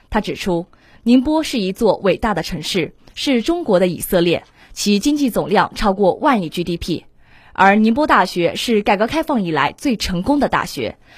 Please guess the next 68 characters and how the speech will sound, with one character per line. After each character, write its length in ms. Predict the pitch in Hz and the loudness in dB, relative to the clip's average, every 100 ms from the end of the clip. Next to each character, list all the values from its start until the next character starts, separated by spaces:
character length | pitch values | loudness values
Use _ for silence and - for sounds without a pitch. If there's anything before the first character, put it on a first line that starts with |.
| - | -10
是 180 | - 294 | -2 0
地 140 | 311 | 2
方 220 | 294 294 | 2 0
高 140 | 294 330 | 0 0
校 200 | 330 190 | 2 2
的 220 | 120 - | 0 -4
一 80 | 180 | -6
面 180 | 180 156 | -4 -4
旗 240 | - 147 | -6 -8
帜， 300 | 147 220 - _ _ _ - | -2 -2 -2 _ _ _ -6
仅 160 | 240 220 | 2 4
用 140 | 226 | 4
了 100 | 190 | 2
三 200 | 294 294 | 2 0
十 140 | 302 | 0
年 260 | 185 156 151 - | -2 -4 -6 -6
就 100 | - | -2
成 240 | 214 202 208 | 0 0 4
为 80 | |
了 100 | 185 | 4
一 140 | 208 220 | 2 -2
所 300 | - 180 185 | -2 -4 -2
双 240 | - 247 | 0 4
一 80 | 269 | 4
流 180 | 233 151 | 4 2
大 160 | 156 | 0
学。 320 | - - 107 - _ _ _ - - | -2 -6 -8 -10 _ _ _ -20 -4
他 80 | - | 0
向 160 | 220 214 | 2 4
大 140 | 220 | 4
家 220 | 180 202 | 4 2
简 200 | 208 208 | 2 0
要 120 | 170 202 | 0 0
地 80 | |
介 160 | 190 202 | 0 0
绍 180 | 214 180 | 2 2
了 160 | 160 - | 2 0
宁 120 | 208 | 0
波 140 | 226 262 | 0 2
大 140 | 196 | 2
学 180 | 190 165 | 2 -2
三 240 | - 262 | 0 0
十 120 | 254 | 0
年 120 | 190 160 | -2 -2
的 80 | |
办 180 | 165 202 | 0 0
学 160 | 170 240 | 0 -2
历 160 | 226 | -2
史， 320 | 180 - - - _ - - | -2 -4 -8 -14 _ -20 -4
以 140 | 233 | -2
及 140 | 208 | 2
宁 160 | 269 247 | 4 4
波 120 | 311 | 4
大 160 | 330 240 | 4 4
学 220 | - 180 | 2 0
未 160 | 226 202 | 2 2
来 180 | 165 | 2
十 160 | 185 - | 0 -2
五 140 | 233 | -2
年 140 | 160 156 | -4 -4
的 140 | 165 - | -4 -2
发 140 | 202 | -4
展 160 | 208 - | -4 -8
目 100 | 170 | -4
标。 360 | 190 190 202 _ - - - - | 2 2 2 _ -20 -20 -20 -8
他 140 | 220 | -6
指 120 | 185 | -4
出， 340 | 151 196 180 | -4 -2 -2